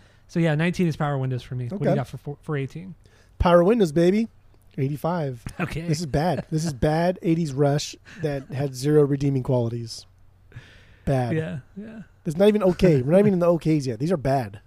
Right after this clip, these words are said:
Speaker 2: These are bad records.
Speaker 1: Agreed. Yeah, not, not even okay Rush yet.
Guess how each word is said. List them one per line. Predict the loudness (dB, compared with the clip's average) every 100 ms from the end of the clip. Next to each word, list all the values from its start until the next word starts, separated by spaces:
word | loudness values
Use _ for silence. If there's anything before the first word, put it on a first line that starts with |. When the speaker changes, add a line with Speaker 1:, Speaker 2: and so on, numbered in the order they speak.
| _
Speaker 2:
These | -6 -4
are |
bad | -2 -2 -2
records. | -4 -8 -14 -16 -20 -20 _ _ -18 -8
Speaker 1:
Agreed. | -2 0 0 -6 -12 -12
Yeah, | -6 -4 -4 -6 -10 -4
not, | -4 -4 -4
not | -4 -4
even | -2 -4
okay | -4 -6 -6
Rush | -6 -8 -12
yet. | -14